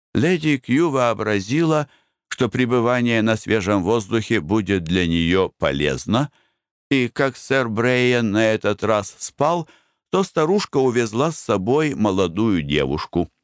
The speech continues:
Она толковала о лорде Кью. Вести об нем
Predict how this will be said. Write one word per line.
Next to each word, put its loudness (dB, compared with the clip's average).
Она 2
толковала 0
о -2
лорде 0
Кью. -2
Вести 0
об -2
нем 0